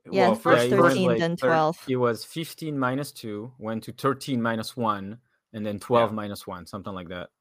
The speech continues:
Speaker 3: Or maybe it
Speaker 1: Mm-hmm.
Speaker 3: was
Speaker 2: Yeah.
Speaker 3: thirteen minus two?
Speaker 1: No, no, it was thirteen minus one.
Speaker 2: Yeah.
Speaker 3: Okay.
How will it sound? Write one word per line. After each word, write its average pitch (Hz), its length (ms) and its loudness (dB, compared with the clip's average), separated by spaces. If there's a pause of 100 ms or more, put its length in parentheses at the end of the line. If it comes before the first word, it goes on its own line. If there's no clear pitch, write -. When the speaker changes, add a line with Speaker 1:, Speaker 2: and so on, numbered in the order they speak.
(280)
Speaker 3:
Or - 80 2
maybe 285 160 4
it - 20 2
Speaker 1:
Mm-hmm. 277 80 2
Speaker 3:
was 147 120 0
Speaker 2:
Yeah. 104 200 0
Speaker 3:
thirteen 123 200 -4
minus 113 300 -4
two? 175 240 -14 (640)
Speaker 1:
No, 269 100 4
no, 254 120 6
it 220 80 8
was 220 120 8
thirteen 226 340 4
minus 190 260 0
one. 190 200 0 (340)
Speaker 2:
Yeah. 98 260 0
Speaker 3:
Okay. 101 100 -14